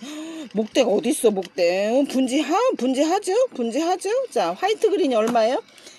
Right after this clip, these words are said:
가격 만 이천 원. 전체 샷. 오, 단체 사진 잘 나오네. <laughs> 그다음에 제가, 얘요, 얘요. 어, 아마도 하트 초이스는 이제 더 이상의 물량은, 음, 없을 듯 싶습니다.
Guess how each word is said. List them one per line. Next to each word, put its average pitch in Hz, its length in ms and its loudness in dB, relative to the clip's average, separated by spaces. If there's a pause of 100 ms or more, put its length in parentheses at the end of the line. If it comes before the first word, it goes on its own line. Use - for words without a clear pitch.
가격 233 320 2
만 180 200 0
이천 202 280 -2
원. 151 160 -4 (560)
전체 262 400 2
샷. 208 240 -2 (840)
오, 247 280 4
단체 233 300 -2
사진 233 260 0
잘 190 220 0
나오네. 269 600 6 (480)
<laughs> 494 500 -4
그다음에 302 360 6
제가, 262 460 4 (320)
얘요, 277 340 4
얘요. 214 380 0 (220)
어, 202 440 -4
아마도 262 840 0
하트 339 400 -8
초이스는 302 640 -4
이제 190 140 -4
더 233 200 0
이상의 254 480 -2
물량은, 196 720 -2
음, 156 240 -4
없을 208 580 -2 (540)
듯 302 180 -6
싶습니다. 202 640 -4